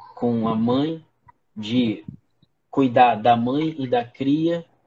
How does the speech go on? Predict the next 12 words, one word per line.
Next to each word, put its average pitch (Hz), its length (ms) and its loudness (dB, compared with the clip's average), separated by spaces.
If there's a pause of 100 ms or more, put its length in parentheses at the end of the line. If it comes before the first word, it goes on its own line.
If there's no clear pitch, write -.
(480)
mas 131 300 0
essa 143 160 -6
conexão 147 580 -2
ela 156 140 2
vai 147 320 2
devagarzinho 147 760 -4
sendo 160 320 -2
construída, 147 1040 2 (160)
principalmente 135 600 -6
depois 123 400 -2
do, 123 360 -2 (640)
do, 104 760 -6